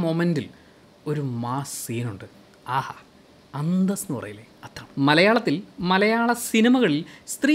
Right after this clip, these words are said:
സാന്നിധ്യം വളരെയധികം കുറഞ്ഞു പോകുന്നു എന്ന് വളരെ പെരിഫറലായി മാത്രം അഭിപ്രായം പറഞ്ഞുകൊണ്ടിരിക്കുന്ന ആളുകൾ ഈ സിനിമയൊക്കെ ഒന്ന് കണ്ട് അവരുടെ അഭിപ്രായമൊക്കെ സോഷ്യൽ മീഡിയയിൽ ഒന്ന് പങ്കുവെക്കുകയാണെങ്കിൽ നല്ല രസമുള്ള ഒരു കൊച്ചു കുടുംബ ചിത്രത്തിന് അത്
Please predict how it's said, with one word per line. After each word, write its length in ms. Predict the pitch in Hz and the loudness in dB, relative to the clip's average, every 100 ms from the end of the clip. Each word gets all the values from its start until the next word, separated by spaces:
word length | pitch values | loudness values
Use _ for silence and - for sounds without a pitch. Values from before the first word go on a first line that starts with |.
| 320 | 2
സാന്നിധ്യം 400 | 277 233 214 220 208 | 0 0 2 2 2
വളരെയധികം 440 | 208 226 202 208 190 | 0 2 2 0 0
കുറഞ്ഞു 280 | 185 202 214 | 2 2 2
പോകുന്നു 260 | 180 170 180 160 | 0 0 0 0
എന്ന് 140 | 202 269 - - | -2 -4 -12 -2
വളരെ 220 | 190 247 269 214 | 2 4 4 4
പെരിഫറലായി 680 | 202 226 254 254 254 254 220 | 4 4 2 4 4 4 4
മാത്രം 420 | 214 247 247 294 269 196 | 2 2 2 2 2 0
അഭിപ്രായം 440 | 196 208 202 208 196 | -2 -2 -2 0 0
പറഞ്ഞുകൊണ്ടിരിക്കുന്ന 640 | 180 185 185 180 170 165 | 0 0 0 0 -2 -2
ആളുകൾ 240 | 143 143 240 - - - - _ - 277 | 0 -2 -4 -8 -20 -20 -20 _ -6 0
ഈ 20 | 294 269 | 2 4
സിനിമയൊക്കെ 400 | 214 214 196 190 | 4 4 2 2
ഒന്ന് 120 | 180 170 | 2 0
കണ്ട് 180 | 139 185 - - 220 | -2 -4 -10 -6 -2
അവരുടെ 200 | 226 202 | 0 0
അഭിപ്രായമൊക്കെ 480 | 180 196 190 170 170 170 | 0 0 2 0 -2 -2
സോഷ്യൽ 240 | 156 180 165 | -4 -4 -4
മീഡിയയിൽ 220 | 156 156 147 | -2 -2 -4
ഒന്ന് 120 | 165 151 | -6 -6
പങ്കുവെക്കുകയാണെങ്കിൽ 880 | 135 160 143 123 139 123 120 127 92 - | -4 -2 -4 -2 -2 0 -2 -6 -8 -12
നല്ല 380 | 127 147 185 214 160 | -10 -4 0 0 0
രസമുള്ള 420 | 123 - 165 123 143 - - - - 277 | -2 -2 -2 -2 -8 -14 -20 -20 -6 -2
ഒരു 100 | 285 247 | 2 2
കൊച്ചു 300 | 226 - 285 | 2 0 0
കുടുംബ 220 | 220 170 180 | 2 2 0
ചിത്രത്തിന് 380 | 151 123 113 120 196 - - | -2 -6 -10 -12 -14 -18 -4
അത് 100 | 202 | 0